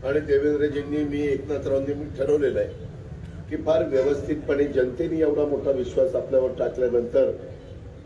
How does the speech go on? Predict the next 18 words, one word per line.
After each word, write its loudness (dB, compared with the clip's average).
चांगल्या 4
प्रकारे 4
सर्व 4
समाजाला 2
बरोबर 2
घेऊन 2
जाऊन 4
शिवशाहू 4
फुले 2
आंबेडकरांची 0
विचारधारा 0
शेवटच्या 2
माणसापर्यंत 2
पोहोचून 0
या 2
व्यक्ती, 0
महान 2
व्यक्तींच्या 0